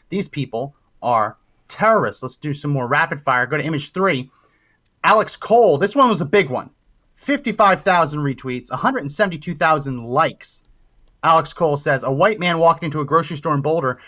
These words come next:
killed ten people, was apprehended by police, and walked out of the building."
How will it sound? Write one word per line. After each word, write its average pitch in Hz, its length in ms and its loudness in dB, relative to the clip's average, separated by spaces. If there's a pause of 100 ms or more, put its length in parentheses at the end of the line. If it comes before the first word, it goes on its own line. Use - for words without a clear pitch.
(140)
killed 202 200 0
ten 190 180 0
people, 175 260 -6
was 143 140 -4
apprehended 165 500 -4
by 139 100 0
police, 147 460 -10 (260)
and 135 80 -6
walked 147 240 2
out 139 100 2
of 131 60 -2
the 135 60 -8
building." 120 400 -6